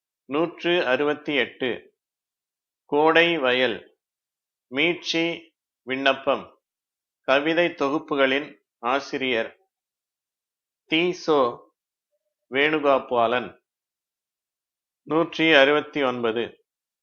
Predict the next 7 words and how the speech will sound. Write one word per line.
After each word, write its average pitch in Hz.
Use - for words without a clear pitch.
எழுத்துக்கால 151
புது 180
கவிஞர்களில் 139
ஒருவர் 113
தி. 160
சோ. 156
வேணுகோபாலன். 113